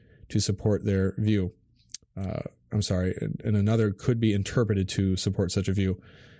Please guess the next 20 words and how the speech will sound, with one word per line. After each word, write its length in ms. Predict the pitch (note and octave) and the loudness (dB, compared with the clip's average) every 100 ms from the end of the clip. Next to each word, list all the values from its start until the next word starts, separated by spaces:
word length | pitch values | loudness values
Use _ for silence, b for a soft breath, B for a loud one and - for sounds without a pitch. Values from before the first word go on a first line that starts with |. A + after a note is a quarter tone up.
| B B - | B B -4
So 140 | - | 2
when 160 | B2 B2+ | 2 2
Paul 300 | - D#3+ F#3 | 0 0 2
reflects 480 | C#3+ - C3 B2 A#2+ | 0 2 0 2 0
on 80 | |
the 80 | G2 | -2
possibility 640 | - A#2+ - A#2+ A#2 A2+ G#2+ | -2 -2 2 4 4 4 4
of 180 | F#2 G#2 | 0 0
death 460 | G#2+ G2 F2+ - - _ | 0 2 -2 -8 -16 _
in 240 | G#2+ G2 F#2+ | 0 2 2
Philippians 840 | - A2 A#2 G#2+ G2+ G2 F#2+ - - _ | 2 2 4 2 2 2 0 -2 -8 _
one 540 | - G#2+ G#2+ A2 G#2+ G2+ _ | -2 2 4 4 2 0 _
nineteen 340 | G#2 G2+ - G#2 | -2 0 0 0
through 140 | G2 | 0
twenty-six, 760 | - G#2+ F#2+ - D#3 F#2+ - - b b - | 0 0 0 0 0 0 -2 -8 b b -2
he 100 | A2+ | 2
finds 300 | C3 C#3 A#2 | 2 2 2
death 340 | A#2 B2+ - | 2 2 0
preferable 640 | - - D#3+ E3 A#2+ G#2 G#2+ | -4 -2 2 2 4 2 2
because 640 | A2 - A2+ A2+ G#2 | 0 0 0 2 0